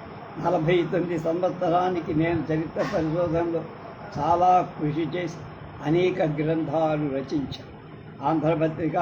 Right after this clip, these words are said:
భారతీయ కృష్ణాపత్రిక మొదలైన వాటిలో వ్యాసాలు రాశాను. నాకు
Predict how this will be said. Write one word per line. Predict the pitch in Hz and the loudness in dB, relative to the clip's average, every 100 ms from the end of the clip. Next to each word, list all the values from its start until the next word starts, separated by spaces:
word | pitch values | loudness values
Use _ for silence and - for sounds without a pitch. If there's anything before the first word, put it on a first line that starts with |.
| 165 135 | 0 0
భారతీయ | 139 160 151 170 | 0 2 2 0
కృష్ణాపత్రిక | 156 170 - 160 165 151 156 175 156 165 160 | -2 -4 -4 0 0 0 -2 -2 0 0 2
మొదలైన | 156 160 160 160 156 | 2 2 2 2 0
వాటిలో | 143 160 151 156 170 151 | 0 0 0 0 0 0
వ్యాసాలు | 139 156 151 151 156 135 | 0 -2 -4 -2 -2 -2
రాశాను. | 139 147 - - - - - - - - - - 855 831 831 - - 855 - - - - - - - - - | -2 -4 -6 -8 -10 -14 -16 -16 -16 -16 -18 -18 -20 -20 -20 -20 -20 -20 -20 -20 -20 -20 -20 -18 -18 -16 -2
నాకు | 180 - - | 2 2 0